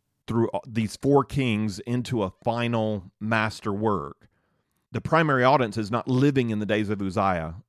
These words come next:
or Jotham or Ahaz, but in the days of the final king, Hezekiah. This is when the book of Isaiah gets produced in its, in the form that we have it in. And judging from the narrative about Hezekiah at the end of the book of the King,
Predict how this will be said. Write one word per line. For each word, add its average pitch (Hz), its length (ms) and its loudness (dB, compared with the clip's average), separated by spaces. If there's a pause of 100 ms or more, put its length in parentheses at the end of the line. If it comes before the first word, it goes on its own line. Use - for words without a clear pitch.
or 117 140 -2
Jotham 98 580 -4
or 107 120 -2
Ahaz, 104 640 0 (420)
but 127 160 0
in 143 180 2
the 127 80 2
days 113 260 2
of 107 100 -2
the 92 80 -2
final 139 340 0
king, 107 260 -4
Hezekiah. 101 680 -2 (540)
This 107 200 -6
is 104 160 -6
when 113 180 -2
the 98 100 -2
book 87 320 -2
of 107 120 -2
Isaiah 101 400 0
gets 98 260 -6
produced 107 880 0 (140)
in 107 140 -4
its, - 320 -12 (640)
in 135 180 4
the 127 80 2
form 117 240 0
that 107 120 -2
we 98 100 -2
have 120 260 2
it 85 80 -2
in. 71 280 -8 (580)
And 120 160 0
judging 147 400 2
from 123 160 -2
the 117 80 0
narrative 127 480 2
about 101 340 2
Hezekiah 92 540 -4
at 120 120 -6
the - 160 -6
end 143 180 2
of 113 80 -4
the 104 80 -2
book 92 180 -6
of 87 60 -12
the 92 60 -8
King, 98 400 -4